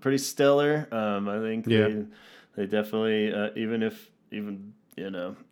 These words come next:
Speaker 1: anybody had grabbed any of those shows, it's just kind of the luck of the draw, but there was, like, a great sampling of all of 'em.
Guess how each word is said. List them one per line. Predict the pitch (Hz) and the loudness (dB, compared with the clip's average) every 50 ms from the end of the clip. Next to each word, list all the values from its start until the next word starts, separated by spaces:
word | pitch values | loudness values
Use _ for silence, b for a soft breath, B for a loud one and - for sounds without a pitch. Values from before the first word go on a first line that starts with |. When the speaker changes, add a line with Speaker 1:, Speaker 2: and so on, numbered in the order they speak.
| _ - | _ -10
Speaker 1:
anybody | - 107 107 107 104 110 110 107 | -6 -6 -4 -4 -4 -2 -2 -2
had | 107 107 107 | -2 -4 -2
grabbed | - 123 113 110 107 104 | 0 2 2 2 2 2
any | - 131 143 139 | 2 4 4 6
of | 139 | 6
those | 127 131 123 127 123 | 4 4 2 2 0
shows, | - - 127 123 127 127 127 117 | 0 2 2 2 4 2 2 0
it's | 117 107 | -2 -4
just | - 123 117 | -4 -6 -4
kind | - 123 120 120 | -2 0 2 2
of | 123 117 | 2 2
the | 117 117 | 2 2
luck | 123 123 123 - | 0 0 0 -2
of | 127 | -2
the | 117 117 | -2 -2
draw, | 113 113 120 120 123 123 123 127 127 | 0 2 2 4 4 6 4 4 4
but | 117 120 113 - | 2 0 -2 0
there | 123 120 | 0 0
was, | 120 120 117 | 0 0 -2
like, | 120 123 123 120 123 | -2 -2 -2 -2 -4
a | 123 123 120 - _ - | -6 -6 -8 -10 _ -2
great | - 131 135 135 - | 0 2 2 0 0
sampling | - - 131 127 127 123 131 127 123 123 123 | -4 -2 -2 -2 -2 -2 0 0 0 0 0
of | 120 120 | 0 0
all | 120 120 120 123 | 0 0 2 0
of | 123 120 | 0 2
'em. | 123 123 123 123 123 | 2 2 2 2 0